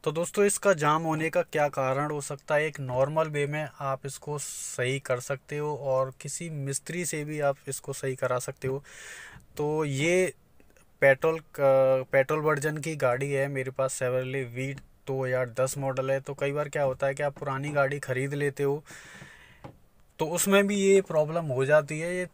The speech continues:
तो, ये कोई, अ, बहुत बड़ी प्रॉब्लम नहीं है, normally ये प्रॉब्लम सब में, अ, सभी गाड़ियों में फेस करने को आपको मिल सकती है। तो इसको दोस्तों आपको सही कैसे करना है, अ, क्या तरीका है? तो सबसे पहले मुझे क्या करना होगा, इसका जो, अ, लॉक लगा हुआ है, जो कपड़ा है,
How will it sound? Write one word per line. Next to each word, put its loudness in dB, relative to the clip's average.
तो, -4
ये -2
कोई, -2
अ, 2
बहुत 2
बड़ी -2
प्रॉब्लम -4
नहीं -6
है, -6
normally -6
ये -6
प्रॉब्लम -4
सब -4
में, -6
अ, -4
सभी -4
गाड़ियों 0
में -6
फेस -8
करने -6
को -6
आपको -8
मिल -8
सकती -4
है। -2
तो 0
इसको 0
दोस्तों 2
आपको 2
सही 2
कैसे 2
करना -2
है, -2
अ, 6
क्या 0
तरीका -4
है? 2
तो -4
सबसे 0
पहले 4
मुझे -6
क्या 2
करना -2
होगा, 0
इसका -4
जो, -6
अ, -4
लॉक -2
लगा -4
हुआ -2
है, -2
जो -8
कपड़ा -4
है, -2